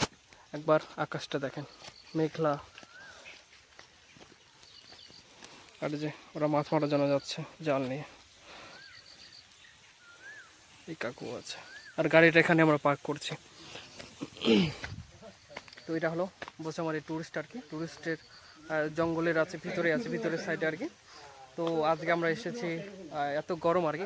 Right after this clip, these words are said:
গরমের থেকে একটু রেহাই পাওয়ার জন্য, আহ, মানে ঠান্ডার জন্য ফরেস্টে আর কি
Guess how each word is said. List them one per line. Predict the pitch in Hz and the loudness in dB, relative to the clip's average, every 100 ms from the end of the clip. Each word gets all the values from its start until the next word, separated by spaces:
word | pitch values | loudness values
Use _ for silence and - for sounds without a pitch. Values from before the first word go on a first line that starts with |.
| 151 | 0
গরমের | 156 165 - | 2 0 -2
থেকে | 160 151 | -4 -4
একটু | 160 156 | -4 -2
রেহাই | 156 160 151 | 0 0 0
পাওয়ার | 156 151 151 | 0 0 0
জন্য, | 147 156 | -2 -4
আহ, | 208 - - - - 143 151 151 151 240 330 269 294 214 | -6 -14 -20 -20 -14 -4 0 0 -2 -6 -12 -6 -2 0
মানে | 160 254 | -2 2
ঠান্ডার | 196 185 180 170 - - - - - - - - | 2 6 4 4 -2 -18 -20 -20 -16 -16 -16 -4
জন্য | 190 254 - | 0 2 2
ফরেস্টে | 175 170 - 156 | 0 0 2 0
আর | |
কি | 151 | 2